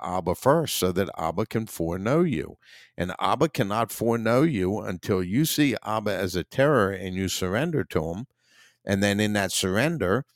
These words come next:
you come to believe in them. And when you believe in them, you repent, you turn your life over to them, which means you agree with absolutely everything of who they are, whether you understand it or not.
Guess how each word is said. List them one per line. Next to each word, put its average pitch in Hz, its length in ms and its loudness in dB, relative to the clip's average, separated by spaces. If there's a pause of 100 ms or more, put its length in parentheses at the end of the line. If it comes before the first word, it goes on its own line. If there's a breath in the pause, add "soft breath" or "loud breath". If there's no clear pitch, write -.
(500)
you 95 140 6
come 101 360 2
to 98 180 4
believe 92 480 0 (100)
in 156 220 0
them. 104 420 -2
And 95 160 -4
when 95 160 0
you 92 120 0
believe 90 480 -2
in 160 240 0
them, 104 400 -4 (240)
you 95 160 4
repent, 104 800 0 (640)
you 92 160 0
turn 110 320 4
your 104 140 4
life 98 260 2
over 151 240 4
to 104 120 0
them, 78 320 -6 (320 loud breath)
which 101 200 2
means 104 380 2
you 104 160 6
agree 101 280 2
with 135 300 2
absolutely 104 640 -2
everything 87 480 -4
of 110 140 -4
who 95 160 2
they 127 220 0
are, 92 360 0 (520 soft breath)
whether 110 260 6
you 131 240 4
understand 101 640 0
it 98 100 -2
or 110 80 2
not. 143 380 -6